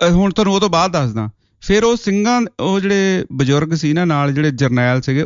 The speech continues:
ਉਹਨਾਂ ਨੇ ਫਿਰ ਉਹ ਕੁੜੀਆਂ ਆਪਣੇ ਸਿੰਘਾਂ ਦੇ ਨਾਲ ਵਿਆਹੀਆਂ, ਵਿਆਹ ਕੇ ਉਹਨਾਂ ਦੇ ਵਸੇਬੇ ਕਰਵਾਏ।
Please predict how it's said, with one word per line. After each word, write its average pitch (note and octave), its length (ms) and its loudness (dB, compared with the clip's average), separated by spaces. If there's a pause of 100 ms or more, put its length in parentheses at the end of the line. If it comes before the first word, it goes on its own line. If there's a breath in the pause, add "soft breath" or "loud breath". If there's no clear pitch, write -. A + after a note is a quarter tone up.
ਉਹਨਾਂ F3+ 240 2
ਨੇ D#3+ 160 2
ਫਿਰ D#3 160 -2
ਉਹ E3 80 -2
ਕੁੜੀਆਂ C#3+ 500 0
ਆਪਣੇ C#3+ 400 -2
ਸਿੰਘਾਂ D#3+ 360 2
ਦੇ F3 80 4
ਨਾਲ C#3+ 220 2
ਵਿਆਹੀਆਂ, A2 420 0 (600)
ਵਿਆਹ D3+ 320 2
ਕੇ F#3 120 -2
ਉਹਨਾਂ E3+ 240 4
ਦੇ E3 120 2
ਵਸੇਬੇ C3+ 480 0
ਕਰਵਾਏ। B2 460 0